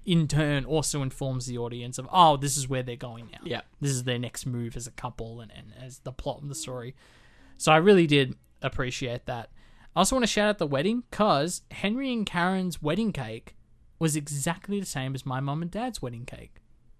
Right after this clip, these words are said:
Speaker 2: Oh.
Speaker 1: Yeah. Mum mentioned that. I was like, "Oh, that's really funny." <laughs>
Speaker 2: Couple of good fellas.
Speaker 1: There you go. A couple of good fellas.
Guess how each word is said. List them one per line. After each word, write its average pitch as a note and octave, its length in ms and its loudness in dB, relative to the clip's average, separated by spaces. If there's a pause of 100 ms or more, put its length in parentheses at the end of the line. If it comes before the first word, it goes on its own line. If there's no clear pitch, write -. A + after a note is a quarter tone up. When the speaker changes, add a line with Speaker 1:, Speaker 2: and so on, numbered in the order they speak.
(300)
Speaker 2:
Oh. G#4 800 4
Speaker 1:
Yeah. F3+ 540 2 (260)
Mum C#4+ 200 2
mentioned G3 380 -2
that. C3 100 2
I - 20 0
was G3 120 -4
like, B3+ 160 -10
"Oh, G4+ 220 8
that's A3+ 240 -2
really D#3 240 -2
funny." A3 460 -4 (400)
<laughs> G3+ 100 0 (1400)
Speaker 2:
Couple C3+ 220 2
of A#2+ 60 -2
good C3+ 160 4
fellas. C#3+ 480 0 (100)
Speaker 1:
There E3+ 180 4
you F#3+ 120 4
go. A#3 180 4
A D3+ 60 4
couple A3 320 2
of E3 80 0
good C#3 160 0
fellas. A#2 580 -8